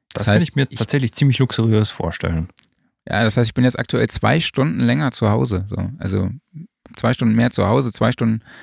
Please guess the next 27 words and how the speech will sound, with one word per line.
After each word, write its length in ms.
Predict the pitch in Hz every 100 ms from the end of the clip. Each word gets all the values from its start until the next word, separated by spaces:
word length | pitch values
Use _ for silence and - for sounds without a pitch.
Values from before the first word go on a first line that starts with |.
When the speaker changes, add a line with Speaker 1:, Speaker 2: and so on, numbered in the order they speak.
| - _ _
Speaker 1:
mehr 220 | 104 117
Freizeit 600 | 123 - 98 120 110 92
und 80 | -
das 160 | 92 -
ist 100 | -
für 100 | 104
mich 300 | 95 98 -
wirklich, 560 | 110 - 101 95 -
das 160 | - 120
ist 140 | 147 -
echt 180 | 147 - _ -
Luxus. 460 | 113 - 87 -
Das 180 | - -
hab 100 | 135
ich 100 | 131
jetzt 160 | 127 -
echt, 260 | 127 -
äh, 460 | 127 117 113 110 113 - _ _ _
sch-, 140 | - -
lieben 260 | 120 143 190
und 160 | 139 -
schätzen 320 | 123 - 90
gelernt 340 | 87 87 85
in 100 | 87
der 120 | 85 82
Zeit. 360 | 95 82 - -
Speaker 2:
Ja. 160 | 98